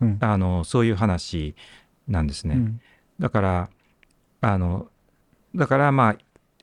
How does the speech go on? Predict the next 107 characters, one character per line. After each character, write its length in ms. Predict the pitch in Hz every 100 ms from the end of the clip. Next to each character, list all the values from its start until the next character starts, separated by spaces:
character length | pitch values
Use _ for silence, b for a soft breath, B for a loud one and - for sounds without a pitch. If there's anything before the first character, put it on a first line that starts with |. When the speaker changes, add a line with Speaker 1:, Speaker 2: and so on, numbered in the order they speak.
| _
Speaker 2:
要 240 | - 117 104
す 120 | 110
る 80 | 95
に、 320 | 87 87 - _ _ _ _ _ -
え 220 | 101 90
ー、 40 |
合 180 | 85 92
理 100 | 92
的 240 | 95 - 101
で 100 | 92
は 100 | 82
な 140 | 82
い 60 | 78
し、 340 | - 117 92
し-、 220 | - - _ -
死 180 | -
を 80 | 95
選 240 | - 92 87
択 220 | 92 -
す 100 | 92
る 60 |
っ 40 | 87
て 200 | - 85
い 20 |
う 40 |
よ 80 | 80
う 20 |
な 100 | 80
こ 100 | 85
と 120 | 82 76
と 100 | 85
か 160 | 78
が 100 | 73
Speaker 1:
う 40 | 139
ん 540 | 131 123 120 127 120
う 40 | 113
ん。 20 |
Speaker 2:
起 60 | 123
こ 120 | 95
り 120 | 92
う 80 | 85
る 260 | 80 76 - _ _ _
し、 540 | - - - 98 76 -
Speaker 1:
う 60 | 127
ん。 60 |
Speaker 2:
っ 20 | 107
て 80 |
い 200 | 95 85
う 100 | 82 - b b _ _
こ 80 | -
と 140 | - 76
な 100 | 69
ん 60 |
で 20 |
す 160 | 67 80
ね。 140 | 73
Speaker 1:
な 80 | 143
ん 40 | 139
か、 120 | 104 _ _ -
ぐ 200 | 156 156
わ 120 | 202
ー 40 | 180
っ 20 |
と 60 | -
突 60 | -
き 40 |
詰 220 | - -
め 60 | 156
て 60 | 127
い 40 |
っ 20 |
た 100 | -
時 100 | 123
に 80 | 104
説 220 | - 127
明 100 | 139
し 80 | 123
尽 140 | -
く 80 | 139
せ 100 | -
な 80 | 110
い 80 | 104
何 220 | 110 98
か 180 | - 160
み 100 | 156
た 140 | -
い 40 | 127
な 180 | 120 110
こ 60 |
と 120 | 165
な 40 | 147
ん 20 |
で 0 |
す 0 |
か 0 |
ね。 0 |
Speaker 2:
う 0 |
ん、 20 |
そ 60 | 143
う 40 |
い 20 |
う 20 | 123
意 40 |
味 80 | 110
で 60 | 82
す 120 | -
ね。 240 | 82 87